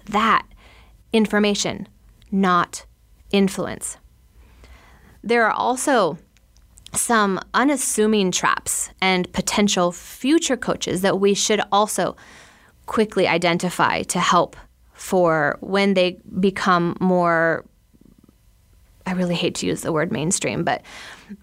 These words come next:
anyway, you know what I mean. Uh, <laughs> we're, we're all aware, I, I think, of the extensive use of filters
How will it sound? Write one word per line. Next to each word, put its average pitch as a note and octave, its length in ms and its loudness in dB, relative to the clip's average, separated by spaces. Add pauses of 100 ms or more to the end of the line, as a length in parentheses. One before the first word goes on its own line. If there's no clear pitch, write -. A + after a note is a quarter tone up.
(500)
anyway, G#3+ 360 2
you C4+ 180 0
know B3+ 80 4
what G#3 80 4
I D3 100 -2
mean. F2 180 -14 (640)
Uh, G#3 280 4 (240)
<laughs> - 260 -14
we're, C#4 420 0 (200)
we're C#4 300 2 (580)
all F4 220 4
aware, F#3+ 520 -2 (340)
I, D#3 220 2
I F#3 160 2
think, - 380 -6
of G3 160 0
the G3+ 100 2
extensive - 920 -2 (640)
use G3+ 340 2
of D#3+ 120 -2
filters - 560 -10